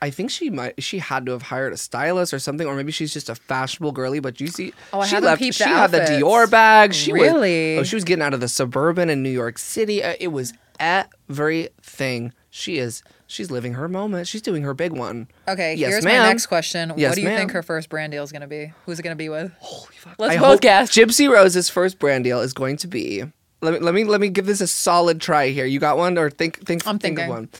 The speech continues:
Speaker 1: I could see her doing an extremely camp, um, partnership with Paper Magazine and Google. They do that. I
Speaker 2: Oh,
Speaker 1: could
Speaker 2: that
Speaker 1: s-,
Speaker 2: would be so
Speaker 1: they,
Speaker 2: good.
Speaker 1: Paper Magazine and Google,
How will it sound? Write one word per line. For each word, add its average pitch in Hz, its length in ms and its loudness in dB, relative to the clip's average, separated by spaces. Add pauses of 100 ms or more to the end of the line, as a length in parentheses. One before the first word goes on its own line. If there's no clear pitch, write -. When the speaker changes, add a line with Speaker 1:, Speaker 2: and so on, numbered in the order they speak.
(280)
Speaker 1:
I 147 120 4
could 196 180 -2
see - 180 -4
her 165 140 -2
doing 147 280 -2
an 139 60 -4
extremely 135 1040 -6 (120)
camp, 123 560 -8 (840)
um, 107 680 -6 (1200)
partnership 131 720 -4 (180)
with 131 500 -8 (260)
Paper 147 240 -8
Magazine 127 440 -6
and 127 140 -8
Google. 120 440 -8 (580)
They 143 200 -2
do 135 200 -4
that. 143 220 2
I 262 160 6
Speaker 2:
Oh, 254 140 8
Speaker 1:
could 254 100 2
Speaker 2:
that 262 140 6
Speaker 1:
s-, - 40 2
Speaker 2:
would 240 140 2
be 226 140 0
so 226 600 2
Speaker 1:
they, 165 140 6
Speaker 2:
good. 165 260 4
Speaker 1:
Paper 165 200 2
Magazine 165 400 2
and 156 80 0
Google, 147 540 -2